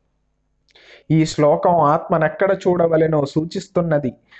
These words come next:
అన్నింటికంటే మొదటిది స్థూల శరీరం. దీనిలో మనస్సు అంతఃకరణ రూపమై ఉంటుంది. అందులో నిశ్చయాత్మమైన, నిశ్చయాత్మకమైన బుద్ధి అభివృద్ధి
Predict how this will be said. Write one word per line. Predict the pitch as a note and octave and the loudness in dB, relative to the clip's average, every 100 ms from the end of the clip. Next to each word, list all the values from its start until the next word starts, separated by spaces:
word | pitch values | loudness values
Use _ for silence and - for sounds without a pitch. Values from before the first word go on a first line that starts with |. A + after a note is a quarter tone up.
| _ C3 | _ -2
అన్నింటికంటే | C#3 F3+ F#3+ F#3+ F3+ E3+ E3 D#3+ | 2 2 2 0 0 0 2 2
మొదటిది | D3 C3+ E3+ F3 E3 E3 | 2 0 0 0 0 -2
స్థూల | - D3+ E3+ | 0 2 2
శరీరం. | F3+ F3+ E3 D#3 C3 - _ _ - | 2 0 2 0 -2 -8 _ _ -4
దీనిలో | C#3 E3 F3 E3+ D3 | 0 2 2 2 2
మనస్సు | C3 D3 F3+ - | 0 -2 -4 0
అంతఃకరణ | F#3 A#2+ C3+ F#3+ F#3+ - F#3+ F#3 F3+ | 0 0 -2 -4 -4 -2 0 2 0
రూపమై | D3+ E3+ G3 G3 F#3+ | 0 0 0 0 0
ఉంటుంది. | F3+ E3 E3+ D#3+ C#3+ B2 _ _ _ A#2+ | -2 -4 -2 -2 -4 -10 _ _ _ -2
అందులో | D3 E3 F3 E3+ D3 | 0 2 2 2 0
నిశ్చయాత్మమైన, | C#3 C3+ - F#3+ F#3+ F#3+ F#3+ F#3+ F#3+ F#3 F3+ D#3+ C3 - _ D3 | -4 -6 -2 0 2 0 -2 -4 -2 0 2 0 -2 -10 _ -6
నిశ్చయాత్మకమైన | C#3+ - _ - - G#3+ G3+ G3 G3 G3 G3 F#3+ F3+ F3 E3 | -6 -8 _ -20 -6 0 2 2 0 -2 0 2 2 2 2
బుద్ధి | C3+ C#3 D3 D3 F#3 F#3+ - _ B2+ | 0 -4 -4 -2 -2 -2 -8 _ -4
అభివృద్ధి | D#3 F3 F#3+ G3 F#3 | 0 0 0 -2 -4